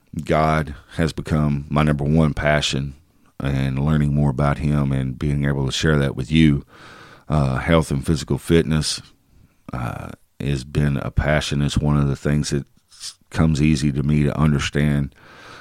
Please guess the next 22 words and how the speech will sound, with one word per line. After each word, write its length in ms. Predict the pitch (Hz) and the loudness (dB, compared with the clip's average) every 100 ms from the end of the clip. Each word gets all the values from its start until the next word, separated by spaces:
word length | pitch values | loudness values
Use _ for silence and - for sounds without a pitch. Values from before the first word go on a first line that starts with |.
| - | -4
some 240 | - 90 | 2 4
of 60 | 78 | 4
the 60 | |
things 340 | 71 78 76 71 | 2 2 2 0
of 80 | 71 | 2
how 140 | 78 | 2
the 100 | 73 | 2
human 320 | 87 73 67 | 2 2 2
body 260 | 69 71 65 | 2 2 0
works, 540 | 65 87 - - - | 2 2 2 -6 -8
going 420 | 71 71 67 67 | -6 -4 -2 -2
through, 560 | - 71 71 71 71 - - - - - - - | -6 -4 -2 0 -2 -4 -12 -20 -20 -20 -14 -4
uh, 380 | 76 65 62 64 | -2 0 -2 -4
twenty-two 380 | - 90 80 85 | 0 2 2 2
years 260 | 80 80 71 | 2 2 2
of 80 | 58 | 2
Army, 400 | 82 90 85 78 | 4 4 4 2
physical 400 | 80 69 69 69 | 2 0 -2 0
training, 640 | - 90 87 87 80 76 _ _ _ _ _ _ _ _ _ _ - - - - - | 4 4 6 4 2 -2 _ _ _ _ _ _ _ _ _ _ -20 -20 -20 -20 -2
right? 420 | 80 85 85 80 - - | 4 6 6 4 0 -6
And 400 | 73 69 67 64 | -4 -2 -4 0
just, 320 | 87 - | 2 2